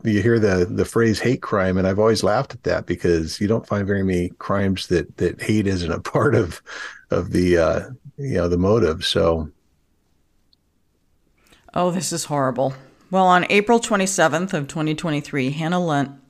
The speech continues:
Speaker 2: Landon was booked into the Jefferson Parish Correctional Center on charges of first-degree murder and obstruction of justice. So in Louisiana, first-degree murder is applicable regardless of premeditation for victims younger than twelve.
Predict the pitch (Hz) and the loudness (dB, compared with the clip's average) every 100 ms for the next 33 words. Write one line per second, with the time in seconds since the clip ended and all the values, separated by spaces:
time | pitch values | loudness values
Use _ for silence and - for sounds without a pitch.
0 | - 147 151 151 139 123 135 180 139 135 | -12 -6 -2 0 0 0 -2 -4 -2 -2
1 | 127 - 151 156 156 147 147 131 131 131 | -2 -4 -2 -2 -4 -6 -6 -6 -4 -2
2 | 143 165 170 165 151 165 143 131 135 - | -4 -2 -6 -6 -6 -4 -2 -2 -6 -8
3 | 127 123 - 127 117 123 - _ _ _ | -6 -6 -6 -8 -8 -10 -14 _ _ _
4 | - - 131 - 117 80 - 123 131 139 | -8 -4 -4 -2 -4 -6 -6 -6 -4 -4
5 | 131 131 123 127 - 139 135 151 160 160 | -4 -4 -8 -10 -6 -6 -6 -8 -6 -4
6 | 143 127 123 127 120 - 123 113 - 135 | -4 -4 -6 -8 -8 -8 -8 -8 -8 -8
7 | 127 - - - - - - - - - | -8 -10 -10 -10 -10 -10 -10 -10 -16 -20
8 | - - - - - - - 190 190 180 | -20 -20 -20 -20 -20 -14 -2 0 2 2
9 | 175 170 180 165 170 - 160 156 165 180 | 0 0 -2 0 -2 -4 -8 -8 -6 -4
10 | 160 151 156 143 - - 156 156 156 165 | -2 -4 -4 -4 -6 -6 -6 -4 -4 -4
11 | 156 131 135 139 160 151 131 135 - 151 | -4 -4 -2 0 -2 -4 -6 -8 -8 -4
12 | 143 135 139 139 131 156 139 139 123 143 | -2 -4 -6 -8 -6 -8 -6 -6 -6 -6
13 | 160 - 190 151 139 135 139 135 139 135 | -6 -4 -4 -2 -2 -2 -2 -4 -4 -2
14 | 175 143 - - | 0 2 0 -10